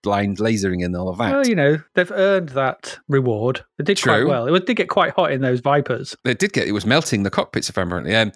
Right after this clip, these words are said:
Speaker 1: anyway, bear in mind, by the way, the Cylons to this point have no idea where the humans are or any reason to be on Carillon.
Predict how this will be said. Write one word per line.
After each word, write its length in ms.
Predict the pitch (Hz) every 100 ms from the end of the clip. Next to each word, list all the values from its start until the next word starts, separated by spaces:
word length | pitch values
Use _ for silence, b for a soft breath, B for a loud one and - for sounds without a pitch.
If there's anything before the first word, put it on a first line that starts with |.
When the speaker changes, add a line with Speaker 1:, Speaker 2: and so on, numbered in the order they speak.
| -
Speaker 1:
anyway, 200 | 185 127
bear 220 | 180 202
in 80 | 185
mind, 180 | 175
by 120 | 151 139
the 80 |
way, 100 | 131
the 80 | 123
Cylons 420 | 135 196 180 131 -
to 60 |
this 140 | 127 -
point 220 | 117 98
have 120 | 110
no 180 | 190 208
idea 240 | 180 156
where 80 | 135
the 80 | 123
humans 400 | 113 120 113 101
are 260 | 101 98 101 -
or 140 | 135
any 160 | 151 147
reason 300 | 147 135 127
to 100 | 110
be 140 | 117
on 100 | 107
Carillon. 480 | - 107 95 80